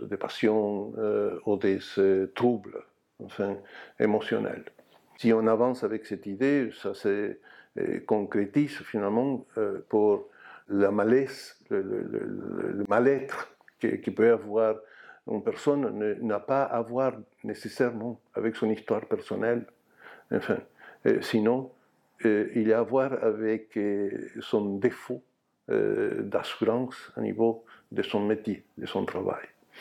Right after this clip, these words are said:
Et les deux choses sont différentes. Enfin, donc je ne vois pas la raison pour laquelle, euh, une analyse personnelle,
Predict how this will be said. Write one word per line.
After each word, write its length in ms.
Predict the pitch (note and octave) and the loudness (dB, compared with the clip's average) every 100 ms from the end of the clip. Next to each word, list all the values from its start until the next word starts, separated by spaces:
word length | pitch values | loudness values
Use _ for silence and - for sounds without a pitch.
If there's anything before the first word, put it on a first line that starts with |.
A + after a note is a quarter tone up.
| - - - - - | -16 -14 -16 -16 0
Et 120 | A2+ | 4
les 140 | A#2 A2+ | 6 6
deux 200 | C#3+ C#3+ | 4 4
choses 420 | - C#3+ D3 - - - | 4 4 4 -2 -10 -14
sont 220 | - A#2 G#2+ | -4 0 0
différentes. 540 | A#2 A#2 G2 F#2+ - - _ - | 0 0 0 -4 -12 -20 _ -10
Enfin, 280 | - - - - - - - | -8 -8 -12 -14 -16 -14 0
donc 280 | A#2 A#2+ A2 | 2 2 0
je 160 | G2+ | 2
ne 140 | G#2+ A2 | 2 2
vois 340 | G#2 B2+ B2+ | 2 -2 0
pas 260 | B2 A#2 - _ _ _ _ _ - | 0 -2 -8 _ _ _ _ _ -4
la 220 | G2 G2+ | 0 2
raison 420 | A2+ A#2 - A#2 | 2 0 0 -4
pour 200 | A2 A2 | -2 -2
laquelle, 460 | G#2 A2 - G#2 G2 - _ - - _ A2+ | 0 0 0 -2 -4 -12 _ -20 -20 _ 2
euh, 200 | G#2+ G2 | 2 2
une 200 | A#2 A2 | 2 4
analyse 420 | A2+ A2+ G#2+ A#2 - | 2 0 -2 -6 -2
personnelle, 640 | A2 - G#2+ A2+ G#2 | -2 -2 -2 -2 -2